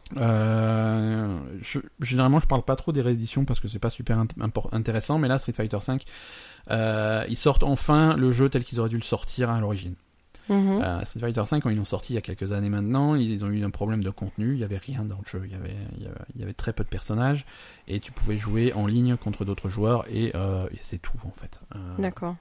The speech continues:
Speaker 1: je veux dire, parce que Street Fighter, tu te rappelles quand tu jouais à Street Fighter ? Quand t'étais,
Speaker 2: Bah oui.
Speaker 1: quand t'étais jeune, t'étais au
Speaker 2: Oui.
Speaker 1: machin, tu faisais mode arcade, et tu avais, tu
Speaker 2: Oui,
Speaker 1: faisais
Speaker 2: tu jouais
Speaker 1: ton
Speaker 2: contre l'ordinateur ?
Speaker 1: Non.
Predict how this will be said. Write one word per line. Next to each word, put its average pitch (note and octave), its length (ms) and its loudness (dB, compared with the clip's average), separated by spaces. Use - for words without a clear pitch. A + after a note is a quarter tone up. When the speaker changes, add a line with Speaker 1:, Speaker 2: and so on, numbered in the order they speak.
Speaker 1:
je - 160 -20
veux G2 60 -8
dire, G2 200 -10
parce - 120 -6
que C#3+ 40 0
Street D3 160 -2
Fighter, C3+ 300 2
tu - 80 -14
te - 60 -8
rappelles A3+ 260 0
quand C#3 120 -2
tu - 100 -6
jouais B2 140 2
à A2+ 40 2
Street A2 140 -4
Fighter ? A2 320 0
Quand G#3+ 100 -2
t'étais, F#3 120 2
Speaker 2:
Bah E3+ 200 2
oui. C4 140 4
Speaker 1:
quand - 120 0
t'étais G#2 220 -2
jeune, A2 240 0
t'étais - 220 -6
au - 20 0
Speaker 2:
Oui. G#2 60 0
Speaker 1:
machin, F#3 220 2
tu G3+ 100 -2
faisais A2 180 0
mode A2 160 2
arcade, E3 380 2
et D3 80 2
tu - 140 -6
avais, G#2 200 0
tu - 140 -10
Speaker 2:
Oui, - 100 -6
Speaker 1:
faisais G#3+ 60 0
Speaker 2:
tu G3+ 80 0
jouais F#3 160 4
Speaker 1:
ton E3 100 0
Speaker 2:
contre E3 160 0
l'ordinateur ? D#3+ 420 4
Speaker 1:
Non. F#3+ 280 8